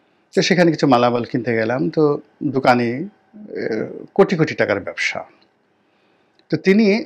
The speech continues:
বললেন যে, "স্যার কবে যাবে?" তো আমি দুষ্টুমি করে বললাম যে, "আর সে যদি চলে যায়, যে অপকর্মগুলো তিনি করেছেন,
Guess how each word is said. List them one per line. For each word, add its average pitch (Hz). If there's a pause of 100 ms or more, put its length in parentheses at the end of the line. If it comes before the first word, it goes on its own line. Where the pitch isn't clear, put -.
(120)
বললেন 131
যে, 107 (600)
"স্যার 127
কবে 127
যাবে?" 101 (1300)
তো 160
আমি 147
দুষ্টুমি 185
করে 135
বললাম 113
যে, 113 (500)
"আর 123
সে -
যদি 127
চলে 165
যায়, 131
যে 123
অপকর্মগুলো 156
তিনি 131
করেছেন, 110